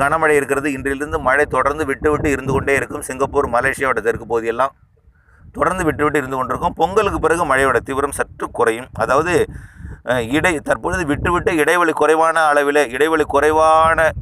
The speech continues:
அதாவது, அஹ், மழை பெய்யும், விட்டு விட்டு மழை பெய்யும். இந்த மழையின், அஹ், இடைவெளி சற்று குறைவாக இருக்கும். பிறகு பொங்கல் நேரத்தில் நாளொன்றுக்கு ஓரிரு முறை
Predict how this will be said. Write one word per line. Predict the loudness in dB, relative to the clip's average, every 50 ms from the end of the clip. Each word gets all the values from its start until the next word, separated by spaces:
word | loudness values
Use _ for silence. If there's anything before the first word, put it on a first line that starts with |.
| -12 -14 -16 -16 -16 -16 -12
அதாவது, | -4 0 0 2 2 2 0 0 0 -2 -4 -6 -12 -20 -20 -20 -10 -6
அஹ், | -4 -2 -2 0 -2 -2 -2 -2 0
மழை | 2 2 2 2 0 -2 -4 -6 -10 -8
பெய்யும், | -6 -4 -4 -2 -2 -2 -4
விட்டு | -4 -2 -2 -4
விட்டு | -2 -2 0
மழை | 0 0 0 0
பெய்யும். | -2 -4 -6 -6 -8 -8 -10 -18 -20 _ -16
இந்த | -10 -8 -6 -4
மழையின், | -2 0 0 0 0 -2 -4 -8 -10 -14 -20 -20 -20 -18 -18 -18 -18 -12 -4 -2
அஹ், | 0 2 4 4 4 2 2 0
இடைவெளி | 0 0 0 0 0 0 0
சற்று | 0 -2 -2 -2 -2
குறைவாக | 0 2 2 4 4 4 2 0
இருக்கும். | -2 -4 -4 -4 -6 -6 -6 -8 -12 -12 -10 -8 -8 -8 -8 -10 -14 -20 -10 -4
பிறகு | -2 0 0 0 0 0
பொங்கல் | 0 0 0 2 2 2 2 2
நேரத்தில் | 2 0 0 -2 -2 0 0 0 -2 -4 -12 -20 -20 -20 -20 -20 -20 _ -6 -2
நாளொன்றுக்கு | 0 2 4 4 4 4 2 2 2 0 2 2 4 4
ஓரிரு | 4 4 4 4 2 2
முறை | 2 2 0 0